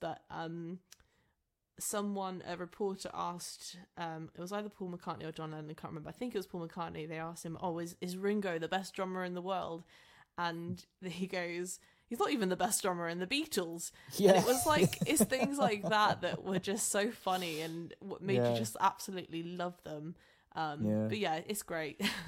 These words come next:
Speaker 2: Yeah, that's quite a famous quote. I really,
Speaker 1: Yeah.
Speaker 2: li-, I really like it. Um, and yeah, like you said about the screaming fans, like, I've, I've watched, um, clips before. I think I he-, heard an interview with Paul McCartney recently, um, and he was talking about that, about those days, and how actually, like, they kind of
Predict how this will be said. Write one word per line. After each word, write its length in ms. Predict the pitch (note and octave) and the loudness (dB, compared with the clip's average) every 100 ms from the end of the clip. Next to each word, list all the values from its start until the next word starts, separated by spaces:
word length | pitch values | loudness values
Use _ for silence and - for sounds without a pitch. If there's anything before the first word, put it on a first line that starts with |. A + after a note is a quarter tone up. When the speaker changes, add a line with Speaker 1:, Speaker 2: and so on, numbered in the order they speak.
| F3+ - A#3+ - - | -12 -6 -6 -6 -6
Speaker 2:
Yeah, 280 | A#2+ A2+ A2+ | 2 4 4
that's 140 | A2+ B2+ | 2 4
quite 220 | - A#2 | 6 6
a 20 | |
famous 360 | A2+ A2 G#2 - | 6 4 4 0
quote. 300 | - G#2+ F#2+ | 4 4 4
I 40 | |
really, 260 | G#2 A2 G#2 | 4 6 4
Speaker 1:
Yeah. 100 | G#2 | 2
Speaker 2:
li-, 80 | G2 | 2
I 40 | |
really 200 | A2 G#2+ | 2 2
like 280 | G#2 G2 - | 2 -2 -2
it. 160 | G2 - - | -4 -4 -2
Um, 420 | G#2+ G2+ G2+ G2+ - _ - - _ _ _ | 2 2 0 -4 -8 _ -18 -18 _ _ _
and 100 | A#2+ | 2
yeah, 120 | C3+ | 4
like 200 | B2+ C3+ | 6 4
you 80 | B2+ | 4
said 320 | A#2 C3 A2+ - - - - | 2 2 0 -4 -8 -10 -8
about 200 | - G2+ | -2 -2
the 40 | - | -4
screaming 340 | - G#2+ G#2 | -2 2 2
fans, 280 | G2+ A#2 A2+ | 2 0 2
like, 140 | G#2+ D#2 | 2 0
I've, 120 | F#2+ | -4
I've 160 | - | -4
watched, 240 | A#2 - - | -2 -2 2
um, 400 | G2 G2+ G#2 - - - | 2 2 -2 -8 -14 -4
clips 240 | A#2+ - | -2 -2
before. 520 | - G2 A2 G#2 G2+ F#2+ _ - | -6 -4 2 4 2 0 _ -8
I 40 | |
think 200 | G#2 G#2+ | -6 -4
I 40 | |
he-, 200 | G#2 G#2+ - | -4 -4 0
heard 140 | A2 | 0
an 40 | G2+ | 2
interview 260 | G2 - | 0 -2
with 80 | G2 | -4
Paul 100 | - | -2
McCartney 440 | F#2+ F#2+ G#2 F2+ F#2 | -2 -2 -2 -2 -2
recently, 640 | G2 G#2+ - G2+ F2+ E2+ - _ _ _ _ _ _ - | -4 -4 -4 -4 -6 -8 -12 _ _ _ _ _ _ -8
um, 440 | F#2 E2+ E2 D#2+ - - | -4 -4 -4 -8 -10 -6
and 80 | |
he 80 | F#2+ | -4
was 100 | G2 | -2
talking 300 | - G#2 - | 0 -2 0
about 240 | F#2+ F#2 D#2+ | -4 -4 -4
that, 120 | E2+ | -6
about 240 | - F2+ | -4 -6
those 140 | - F#2+ | -4 -4
days, 260 | G2 F#2+ | -2 -2
and 80 | F#2 | -2
how 160 | F#2+ G2+ | -2 -2
actually, 240 | - - | -2 -2
like, 160 | F#2+ - | -2 -2
they 100 | G#2 | -4
kind 220 | - D#3 | -2 -2
of 100 | - | -2